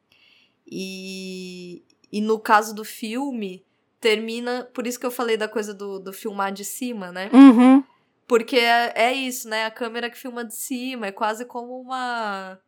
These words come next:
Speaker 1: É, é isso, né? A liberdade, né? Olha como eles estão soltos, né? Como tem
Speaker 2: Uhum.
Speaker 1: essa amplitude do mundo, a câmera começa a subir, começa a filmar todo aquele mar bonito, a praia, porque eles se encontram na praia no filme.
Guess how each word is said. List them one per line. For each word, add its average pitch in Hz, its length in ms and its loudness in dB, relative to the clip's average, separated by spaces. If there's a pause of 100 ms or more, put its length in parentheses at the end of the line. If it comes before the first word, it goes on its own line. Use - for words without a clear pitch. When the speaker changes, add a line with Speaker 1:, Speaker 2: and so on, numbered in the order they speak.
(600)
Speaker 1:
É, 175 680 -14
é 302 120 -6
isso, 311 320 -4
né? 226 120 0
A 226 80 2
liberdade, 214 840 -2
né? 190 360 -12
Olha 196 180 -12
como 214 260 -16
eles 233 220 -12
estão 214 720 -12 (260)
soltos, 220 840 -6
né? 202 180 -10
Como 196 240 -20
tem 262 160 10
Speaker 2:
Uhum. 226 500 8 (300)
Speaker 1:
essa 202 280 -4
amplitude 220 840 -10
do 220 160 -10
mundo, 214 540 -8
a 185 60 -8
câmera 214 360 -8
começa 208 340 -10
a - 80 -16
subir, 208 800 -12
começa 196 340 -14
a - 20 -20
filmar 202 260 -14
todo 214 180 -12
aquele 233 300 -14
mar 202 520 -6
bonito, 196 600 -16
a - 40 -20
praia, 196 500 -4
porque - 160 -16
eles 196 120 -14
se 233 80 -14
encontram 220 360 -12
na 220 120 -8
praia 190 380 -10
no 180 100 -20
filme. 165 380 -20